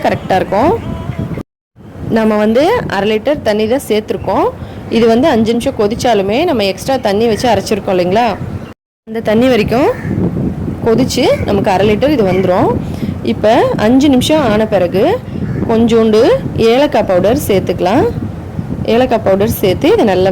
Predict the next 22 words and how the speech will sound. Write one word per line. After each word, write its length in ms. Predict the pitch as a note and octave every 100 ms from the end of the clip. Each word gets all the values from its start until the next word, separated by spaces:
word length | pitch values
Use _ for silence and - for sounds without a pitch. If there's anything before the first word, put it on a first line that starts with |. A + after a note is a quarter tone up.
| F#3+
மிக்ஸ் 200 | - -
பண்ணிடலாம் 500 | G#3+ F#3 F3+ A3 A4 B4+ - - - - - F#3
வாசனைக்காக. 640 | F#3+ G#3+ A3 F#3+ F3 E3+ G3+ F4+ G#4+
இப்போ 140 | F#3+ F3+
பாருங்க, 280 | F3 E3+ F#3+ E4+
இது 100 | C4 F#3
லைட்டா 280 | F#3 B3 B3+
திக்கா 280 | F#3 - G3+ F3+
இருக்கு. 240 | E3 G3 D#4 - - - - - - - - - - - - - - - - - - - A3+
இன்னும் 200 | C4+ C4+
ஒரு 100 | A3+ C#4+
ரெண்டு 180 | G#3 A3
நிமிஷம் 360 | G#3+ - A3+ E4+ B4 - - - - - - - - - _ _ -
ஸ்லோவான 460 | B3+ C4+ C4 A#3+ C#4+
ஃப்ளேம்ல 380 | - A3 G#3 A3 F4 D#4+
வைக்கலாம். 440 | G3+ A3 G#3+ C4 B4 - - - - - - A#3+
ரெண்டு 160 | B3 B3
நிமிஷம் 240 | A#3+ C#4+
கழிச்சு 260 | A#3+ G#3+ E4 F#4+
இது 100 | A#3+
ரெடி 160 | G#3 A3+ G#3+
ஆயிரும். 340 | G3 G#3+